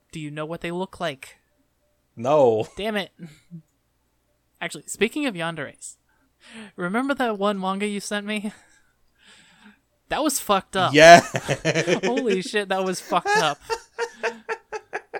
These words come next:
Speaker 1: That, so it's a one-shot manga. Basically, a y-, a guy starts dating a yandere, and he regrets it immediately.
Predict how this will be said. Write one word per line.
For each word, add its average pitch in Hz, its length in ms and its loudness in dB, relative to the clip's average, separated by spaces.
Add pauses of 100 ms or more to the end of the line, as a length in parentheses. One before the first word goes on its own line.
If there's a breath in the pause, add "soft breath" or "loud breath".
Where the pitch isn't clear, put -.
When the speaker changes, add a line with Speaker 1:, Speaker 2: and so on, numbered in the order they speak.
(1900 loud breath)
Speaker 1:
That, 190 460 -2 (420)
so - 180 -10
it's 185 180 -2
a 190 40 0
one-shot 214 560 -2
manga. 160 560 -4
Basically, 175 720 -2 (1400 loud breath)
a 175 100 -6
y-, 180 320 -4
a 175 120 -8
guy 202 520 -2
starts 190 360 -4
dating 175 360 -2
a 160 160 -6
yandere, 143 460 -6 (840)
and 170 140 -6
he 180 100 -2
regrets 170 460 -2
it 180 180 0
immediately. 151 760 -6